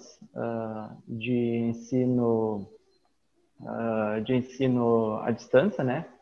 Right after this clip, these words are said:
Pra tentar fazer o curso e tal. E aí foi quando eu conheci, então, <laughs> o trabalho de vocês dentro dessas pesquisas. Então,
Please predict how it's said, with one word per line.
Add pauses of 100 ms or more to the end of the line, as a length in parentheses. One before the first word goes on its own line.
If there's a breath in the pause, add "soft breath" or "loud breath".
(320)
Pra
tentar
fazer
o
curso
e
tal.
E
aí
foi
quando
eu
conheci,
então, (120)
<laughs>
o
trabalho
de
vocês (160)
dentro
dessas
pesquisas.
Então,